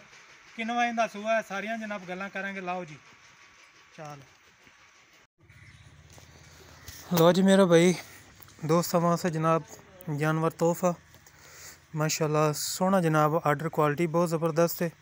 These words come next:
ਮਾਸ਼ਾਅੱਲਾ ਸੋਹਣਾ ਥਣ ਜਨਾਬ ਵੈੜ ਨੂੰ ਲੱਗਿਆ ਹੋਇਆ, ਮੁੱਠ ਭਰ ਦਾ,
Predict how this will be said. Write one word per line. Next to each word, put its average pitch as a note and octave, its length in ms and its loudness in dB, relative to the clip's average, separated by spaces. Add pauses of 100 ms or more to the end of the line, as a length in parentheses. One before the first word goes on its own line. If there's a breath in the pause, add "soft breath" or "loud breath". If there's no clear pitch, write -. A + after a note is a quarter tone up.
(960 loud breath)
ਮਾਸ਼ਾਅੱਲਾ D3 420 -4
ਸੋਹਣਾ F#3 380 -2
ਥਣ D#3 260 -2
ਜਨਾਬ E3 280 -2
ਵੈੜ D#3+ 180 0
ਨੂੰ E3 120 -4
ਲੱਗਿਆ D3+ 240 -4
ਹੋਇਆ, D#3 140 -2
ਮੁੱਠ D3 380 -6
ਭਰ C3+ 160 -6
ਦਾ, C#3+ 160 -4